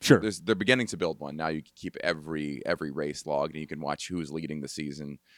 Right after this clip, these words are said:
Speaker 2: uh, mid-season. But it's, it's a very good season for women's swimming and for men's.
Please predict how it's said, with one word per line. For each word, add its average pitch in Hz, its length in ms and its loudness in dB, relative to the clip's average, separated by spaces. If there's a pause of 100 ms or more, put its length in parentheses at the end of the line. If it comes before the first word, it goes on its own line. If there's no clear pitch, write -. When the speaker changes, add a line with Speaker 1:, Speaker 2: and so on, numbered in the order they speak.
(240)
Speaker 2:
uh, 80 160 -4
mid-season. 80 800 -6 (480)
But 58 160 -6 (500)
it's, - 400 -12
it's - 160 -10
a 71 60 -8
very 58 220 -8
good 55 200 -12
season 50 340 -14
for 50 100 -14
women's 50 340 -14
swimming - 340 -18 (240)
and 82 160 -6
for - 60 -14
men's. 50 420 -18